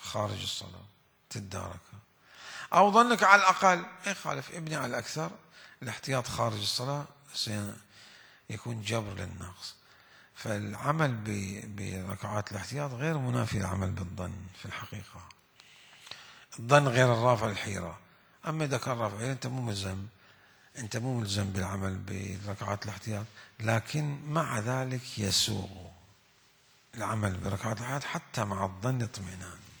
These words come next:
مشروعيته سابقًا ذكرنا. فإذاً الحاصل هو التفصيل، وهذه قاعدة مستفيضة وردت في الروايات، لا يعمل بالوهم، يعني الظن،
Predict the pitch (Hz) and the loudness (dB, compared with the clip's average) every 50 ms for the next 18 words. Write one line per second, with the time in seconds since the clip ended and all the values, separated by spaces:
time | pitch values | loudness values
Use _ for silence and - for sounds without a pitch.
0 | - - - _ _ _ _ - - - - _ - 107 101 - - 117 113 117 | -20 -20 -20 _ _ _ _ -20 -20 -20 -18 _ -6 -2 0 0 0 0 -2 -2
1 | 123 131 127 120 113 - 117 113 117 117 113 - 135 127 110 101 95 92 - 101 | -2 -2 -2 0 0 0 0 -2 -4 -4 -6 -6 -6 -6 -6 -6 -8 -8 -8 -10
2 | 95 95 95 95 95 92 92 95 - - - - - - - - - - - - | -10 -10 -10 -10 -10 -10 -12 -14 -16 -20 -20 -20 -20 -20 -20 -20 -20 -20 -20 -18
3 | - - - - - - - - 202 220 240 247 247 247 226 202 180 - - - | -18 -18 -18 -18 -14 -2 4 6 8 8 8 8 8 8 8 8 4 -2 -4 -2
4 | - 147 147 135 - - - - 170 196 220 233 233 208 - - - 214 220 226 | 0 2 2 4 4 4 8 10 12 12 12 12 12 10 10 8 8 8 8 6
5 | 226 233 226 - - 127 135 156 175 151 - - - - - 117 117 107 - - | 6 4 0 -4 -4 -2 2 4 4 4 2 0 -6 -6 -4 -2 -2 -2 -2 0
6 | - - - 139 147 151 147 147 147 147 147 143 143 131 - - - - - - | 2 2 2 2 0 -2 -2 -2 -2 -2 -4 -4 -6 -8 -12 -18 -20 -20 -20 -20
7 | - - - - - - - - - - 113 120 143 165 175 151 143 131 - - | -20 -20 -20 -20 -20 -20 -20 -16 -8 -2 0 2 4 4 2 2 0 -2 0 2
8 | 151 147 127 135 127 110 104 95 92 87 - - - - _ _ _ _ - - | 2 2 4 2 0 0 -2 -4 -6 -8 -12 -16 -20 -20 _ _ _ _ -18 -18
9 | - - _ - 113 117 113 - - - 123 110 - 123 135 131 120 104 101 98 | -18 -18 _ -8 -4 0 2 2 2 2 0 -2 -2 -2 -4 -4 -2 -2 0 0
10 | 110 117 107 101 98 - - 110 104 104 98 104 113 123 135 139 135 - - - | 2 0 0 0 -2 -4 -4 -4 -4 -2 0 2 2 2 2 0 -2 -8 -16 -20
11 | - - - - _ - 104 98 107 - 127 135 135 127 117 104 104 113 120 117 | -20 -20 -20 -20 _ -12 -8 -4 0 2 2 2 2 2 2 2 4 6 6 6
12 | 104 101 107 101 101 101 98 104 104 98 98 98 95 95 92 110 127 117 117 120 | 6 4 4 4 4 4 4 4 2 2 2 0 0 2 4 6 6 6 6 4
13 | 120 117 107 101 104 101 92 - - 101 92 - | 0 0 -2 -2 -2 -4 -4 -4 -4 -4 -4 -4